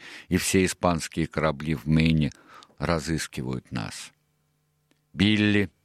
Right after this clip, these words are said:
перешёл на Паву и во время прилива посадил её на мель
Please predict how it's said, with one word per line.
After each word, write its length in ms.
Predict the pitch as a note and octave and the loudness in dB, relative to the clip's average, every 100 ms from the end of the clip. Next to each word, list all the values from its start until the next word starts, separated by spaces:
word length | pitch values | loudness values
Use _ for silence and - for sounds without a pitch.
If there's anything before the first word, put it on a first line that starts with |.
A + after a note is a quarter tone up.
| _ | _
перешёл 440 | - F#2 F2 - F#2+ | 0 2 2 2 2
на 160 | E2+ | 2
Паву 480 | E2 F#2+ G2 G2+ G2 - - - | 2 2 2 2 -2 -4 -20 -8
и 80 | |
во 140 | E2 F2 | 0 0
время 280 | F2+ F2+ F2 | 2 0 0
прилива 460 | F#2 E2+ F#2 F2+ | 0 2 4 4
посадил 500 | - E2+ E2+ D#2 E2+ | 0 -2 -2 0 0
её 260 | C#2+ D#2 D2+ | 0 -2 0
на 140 | D2 | 0
мель 340 | D2+ E2 F2+ | 2 4 2